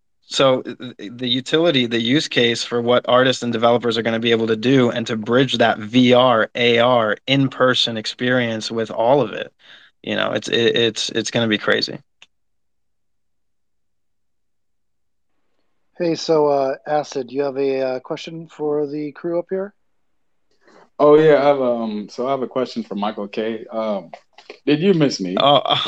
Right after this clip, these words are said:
Speaker 1: <laughs> yeah, what's up, Key? How's it going, dude?
Speaker 3: What's up, bro? <laughs> I was like, "How y'all doing?" See Zed up here, too. Y'all doing pretty good.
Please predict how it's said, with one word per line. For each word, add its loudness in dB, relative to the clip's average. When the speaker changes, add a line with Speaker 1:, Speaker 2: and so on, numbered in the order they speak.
Speaker 1:
<laughs> 2
yeah, 2
what's -2
up, -6
Key? -2
How's 2
it 2
going, 4
dude? -4
Speaker 3:
What's 6
up, 8
bro? 8
<laughs> 0
I 6
was 6
like, 2
"How 2
y'all 2
doing?" 4
See -2
Zed 2
up 4
here, 2
too. -2
Y'all -2
doing 2
pretty 0
good. -2